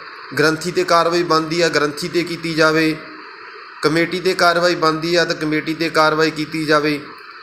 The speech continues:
ਤੇ ਜੇ ਇਹ ਮਰਜ਼ਾਦਾ ਚੱਲ ਰਹੀ ਹੈ ਤੇ ਇਹਨੂੰ ਬਹਾਲ ਰੱਖਿਆ ਜਾਵੇ। ਇਸ ਵਾਸਤੇ ਮੇਰੀ ਬੇਨਤੀ ਹੈ, ਜਿਹੜੇ ਜਿਹੜੇ ਵੀਰ ਸਤਿਕਾਰਯੋਗ ਇਸ ਚੀਜ਼ ਨੂੰ ਜਾਣਦੇ ਨੇ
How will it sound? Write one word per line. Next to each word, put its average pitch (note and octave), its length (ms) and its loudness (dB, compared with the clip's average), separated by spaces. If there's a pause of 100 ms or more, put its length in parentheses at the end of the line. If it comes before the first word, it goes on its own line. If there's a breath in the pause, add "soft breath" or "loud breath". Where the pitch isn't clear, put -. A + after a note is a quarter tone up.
(720)
ਤੇ D3+ 80 0
ਜੇ E3 280 2
ਇਹ F#3 160 2
ਮਰਜ਼ਾਦਾ D#3 480 4
ਚੱਲ D#3 300 4
ਰਹੀ F#3 240 2
ਹੈ F#3 280 0 (1200)
ਤੇ E3 160 2 (160)
ਇਹਨੂੰ F3 480 2 (280)
ਬਹਾਲ C#3 460 4
ਰੱਖਿਆ D#3 300 2
ਜਾਵੇ। D#3 400 2 (580)
ਇਸ F#3+ 220 4
ਵਾਸਤੇ E3+ 320 2
ਮੇਰੀ D#3+ 200 0
ਬੇਨਤੀ D3 460 -2
ਹੈ, D#3+ 80 0
ਜਿਹੜੇ D#3 260 0
ਜਿਹੜੇ D#3 260 0
ਵੀਰ D3+ 440 -2 (1080)
ਸਤਿਕਾਰਯੋਗ D#3+ 1700 -2
ਇਸ G3 180 4
ਚੀਜ਼ F#3 260 -4
ਨੂੰ E3+ 200 0
ਜਾਣਦੇ D3+ 480 2
ਨੇ D#3+ 220 -2